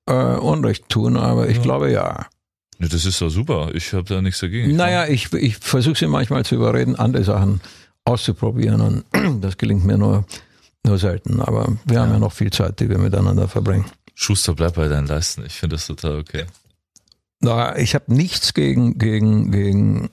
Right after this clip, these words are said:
Speaker 1: <clears throat> äh, wie soll ich sagen, eine schöne, handfeste Küche.
Speaker 2: Ja.
Speaker 1: Ja. Wir gehen zum Beispiel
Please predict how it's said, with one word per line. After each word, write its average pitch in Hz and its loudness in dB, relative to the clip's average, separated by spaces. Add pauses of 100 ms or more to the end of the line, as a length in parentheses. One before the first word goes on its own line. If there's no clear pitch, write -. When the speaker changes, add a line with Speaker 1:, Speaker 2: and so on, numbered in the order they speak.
Speaker 1:
<clears throat> 120 0 (960)
äh, 104 2
wie 107 2
soll 104 2
ich 98 -2
sagen, 95 2 (1200)
eine 107 2
schöne, 131 0
handfeste 117 0 (160)
Küche. 131 0 (200)
Speaker 2:
Ja. 80 -4 (200)
Speaker 1:
Ja. 151 0 (260)
Wir 110 0
gehen 123 0
zum 120 0
Beispiel 104 0